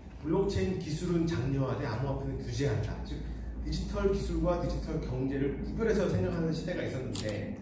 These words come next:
지금은 국회에서 그것들이 많이 완화가 됐습니다. 일 년 전에 저희들이 크립토 엠비에이를 도전했던 것은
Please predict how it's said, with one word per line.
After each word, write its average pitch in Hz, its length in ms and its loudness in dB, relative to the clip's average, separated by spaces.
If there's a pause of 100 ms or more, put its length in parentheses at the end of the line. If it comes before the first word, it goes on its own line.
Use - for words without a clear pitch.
(160)
지금은 165 800 2
국회에서 - 600 2
그것들이 - 680 -4
많이 - 280 -6 (720)
완화가 110 300 -4
됐습니다. - 340 -8 (1400)
일 180 140 4
년 254 240 12
전에 151 920 0
저희들이 123 480 -4
크립토 - 280 -4
엠비에이를 117 640 0
도전했던 107 440 -2
것은 - 520 -2